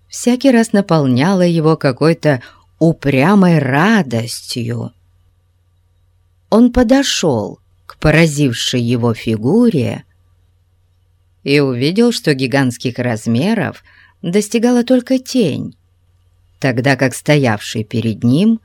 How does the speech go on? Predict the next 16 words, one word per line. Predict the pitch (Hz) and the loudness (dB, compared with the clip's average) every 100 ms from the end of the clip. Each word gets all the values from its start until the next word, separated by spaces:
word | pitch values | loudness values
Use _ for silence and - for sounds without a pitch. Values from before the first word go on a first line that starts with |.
| _ _ _ _ _ 196 | _ _ _ _ _ -6
был | 202 320 | -2 4
не | 277 190 | 4 4
выше | 120 147 208 - 170 | 2 -2 -2 -2 -2
среднего | - 120 147 226 240 220 | -2 -2 0 2 2 2
человеческого | 208 151 120 110 123 139 170 - 156 143 | 0 -2 -2 -2 -4 -4 -6 -4 -2 -2
роста. | 113 110 - - 131 120 117 _ _ _ _ _ _ _ _ _ | -4 -8 -12 -16 -14 -14 -16 _ _ _ _ _ _ _ _ _
Подойдя | 156 156 147 165 160 156 180 | -6 -4 0 0 0 2 2
еще | 175 139 127 117 - 147 180 | 2 0 -2 -2 -2 0 2
ближе, | 190 202 214 190 196 196 190 _ _ _ _ _ _ _ - | 2 2 2 0 -2 -4 -6 _ _ _ _ _ _ _ -2
он | 170 240 | 2 4
убедился, | 240 214 202 147 123 113 110 - - 117 | 2 2 0 0 -2 -2 -6 -10 -8 -6
что | - - 139 | -8 -6 -6
перед | 123 131 123 120 117 | -4 -4 -4 -4 -2
ним | 127 156 196 156 - _ _ _ _ _ | 0 2 0 -2 -8 _ _ _ _ _
именно | 135 180 233 240 226 214 190 180 - | -2 2 4 4 4 2 2 0 -2
тот, | - 185 160 113 - - | 0 0 0 -4 -10 -20